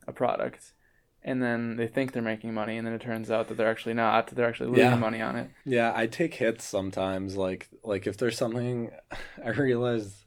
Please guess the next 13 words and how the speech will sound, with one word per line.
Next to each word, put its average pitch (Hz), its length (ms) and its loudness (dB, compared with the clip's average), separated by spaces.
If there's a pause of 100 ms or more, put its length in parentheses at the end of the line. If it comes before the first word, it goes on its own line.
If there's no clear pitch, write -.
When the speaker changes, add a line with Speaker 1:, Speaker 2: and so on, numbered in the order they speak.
(100)
Speaker 2:
once, 98 480 -6
like, 87 380 -6 (300)
I 95 140 -8
sold 90 340 -8
something 92 360 -8
on, 82 240 -10 (300)
on 85 340 -12
Depop, 78 600 -10 (220)
and, 78 560 -12 (440)
which 90 220 -14
is, 82 140 -14
like, - 240 -12
a 62 120 -14